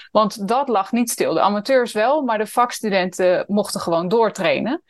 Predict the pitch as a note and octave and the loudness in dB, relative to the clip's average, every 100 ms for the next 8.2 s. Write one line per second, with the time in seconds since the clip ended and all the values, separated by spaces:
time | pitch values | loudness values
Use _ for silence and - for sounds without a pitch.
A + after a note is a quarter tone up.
0 | _ - _ _ _ - B3+ C4 B3 B3+ | _ -20 _ _ _ 0 2 2 0 -2
1 | B3+ A#3 A#3+ B3 A#3 A#3+ A#3 B3 A#3 C4+ | 0 0 0 2 4 2 2 -2 0 0
2 | B3+ - F#4 C#4 A3+ A3+ B3 D#4 C#4 D4+ | 0 2 2 2 0 0 0 0 2 2
3 | D4 C4+ A3+ A3 G#3+ B3 D4 C#4+ - C#4 | 2 2 2 0 0 4 4 2 -2 2
4 | D4 C4+ C4 C#4+ C#4+ B3 G3+ - C#4+ D4+ | 2 0 2 0 0 -4 -2 -2 0 2
5 | C#4 C4 C4+ C4+ - G#3+ G#3+ C4+ D#4 B3+ | 2 4 2 0 -4 -2 0 2 2 2
6 | B3 C#4+ - - _ - _ _ - A3+ | 2 0 -2 -8 _ -20 _ _ -2 2
7 | A#3+ B3+ A#3 G4 - G3+ F3+ F3+ G#3+ E4+ | 2 2 0 -2 0 2 2 0 0 2
8 | B3+ F3 | 2 -4